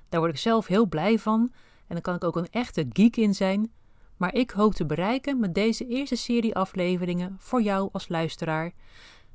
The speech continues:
dat je de termen leert kennen, de werking gaat begrijpen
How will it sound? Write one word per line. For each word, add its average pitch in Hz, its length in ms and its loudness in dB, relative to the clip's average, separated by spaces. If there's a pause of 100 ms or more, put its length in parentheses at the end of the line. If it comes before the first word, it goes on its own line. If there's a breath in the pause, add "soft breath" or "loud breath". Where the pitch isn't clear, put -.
(160)
dat 214 200 0
je - 60 0
de - 80 -2
termen 214 380 4
leert 196 260 0
kennen, 185 340 -2 (340)
de 143 200 -4
werking 202 360 4
gaat 190 180 0
begrijpen 170 600 -4